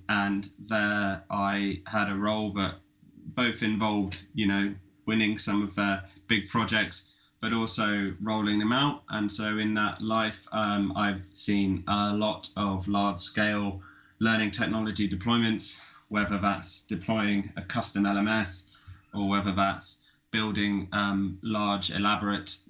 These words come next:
bespoke content experiences. And, um, I've been lucky enough to help some clients, uh, win some awards,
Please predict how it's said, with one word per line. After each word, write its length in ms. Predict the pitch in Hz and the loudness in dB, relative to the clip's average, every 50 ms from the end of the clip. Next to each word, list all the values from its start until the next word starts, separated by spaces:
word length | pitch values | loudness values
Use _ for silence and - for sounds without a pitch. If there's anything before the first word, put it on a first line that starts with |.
| - - | -8 -6
bespoke 460 | 107 98 - - 107 104 95 - - | -4 -4 -2 0 0 0 0 -2 -2
content 460 | - 113 113 113 98 - 113 107 98 | 0 0 2 2 2 2 2 2 2
experiences. 1120 | 78 98 - - - 117 110 110 110 110 107 104 - - 117 113 110 101 - - - - - - _ _ _ | 0 -4 -6 -2 0 0 2 2 2 0 0 -2 -2 -2 0 0 0 -2 -4 -6 -8 -12 -20 -20 _ _ _
And, 400 | - 107 104 104 104 101 98 - - | 0 2 4 4 4 2 0 0 -2
um, 480 | 110 113 107 104 104 104 101 98 101 - - | -2 0 0 2 2 0 0 -2 -6 -8 -4
I've 180 | 101 101 98 - | -4 -4 -2 0
been 220 | - 104 101 101 | 0 2 2 2
lucky 320 | 104 110 107 - - 110 101 | 2 0 -2 -2 0 0 2
enough 280 | 104 104 101 98 - - | 4 4 2 0 -2 -6
to 100 | - 95 | -6 -4
help 200 | 95 104 - - | -2 -2 -4 -4
some 200 | - - 98 95 | -4 -4 -4 -4
clients, 800 | - - 113 107 104 104 101 101 101 95 95 - - - - - _ _ _ _ _ _ - | -2 0 0 2 2 2 2 2 2 0 -2 -6 -8 -10 -14 -18 _ _ _ _ _ _ -4
uh, 180 | 101 104 101 98 | -2 -2 0 0
win 240 | 113 110 110 107 101 | 2 2 2 2 0
some 180 | - 113 104 | 0 0 0
awards, 680 | 101 104 110 123 131 131 131 127 117 - - - - - | 2 2 2 2 2 2 0 0 -2 -2 -4 -6 -6 -8